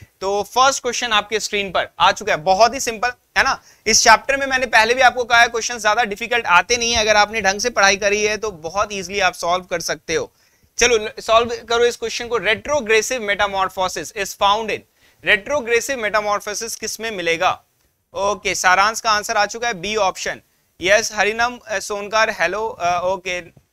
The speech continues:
सॉल्व दिस। वैशाली बता दिया आपको, मेंटी नहीं है ये, है ना। तो आप बस यहाँ पर जो चैट बॉक्स है उसके अंदर ही आंसर कर दो अपना। ओके, बी ऑप्शन,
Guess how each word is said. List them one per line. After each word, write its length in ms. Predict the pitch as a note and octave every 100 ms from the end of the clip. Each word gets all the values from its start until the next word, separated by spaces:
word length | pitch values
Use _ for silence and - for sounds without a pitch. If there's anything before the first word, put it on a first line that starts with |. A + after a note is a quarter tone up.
| _
सॉल्व 320 | - G3 A3
दिस। 160 | B3 F#3
वैशाली 340 | G3 A3 A#3+
बता 260 | A3+ G#3 G3+
दिया 160 | A#3+
आपको, 220 | A3+ A#3+
मेंटी 400 | A#3 F3+ F#3+ G3
नहीं 220 | A3+ G#3 A3
है 140 | A3
ये, 200 | A3 A#3 _ _ _
है 60 | F#3+
ना। 100 | A#3
तो 100 | A#3+
आप 280 | - F3+ F#3
बस 300 | F#3+ B3 F#3+
यहाँ 280 | F#3+ G#3 G#3
पर 100 | A#3
जो 80 | A#3+
चैट 320 | - F#3+ G3
बॉक्स 300 | G#3+ A3+ -
है 60 |
उसके 220 | A#3 - A3
अंदर 220 | G3+ A3+
ही 80 | A#3+
आंसर 300 | G3 G3 G#3+
कर 180 | F#3
दो 100 | E3+
अपना। 280 | G3 D#3 C3 - _ _ _ _ -
ओके, 260 | F3+ G3
बी 260 | E3+ E3+ A#3
ऑप्शन, 560 | A#3 A3 - G#3+ E3+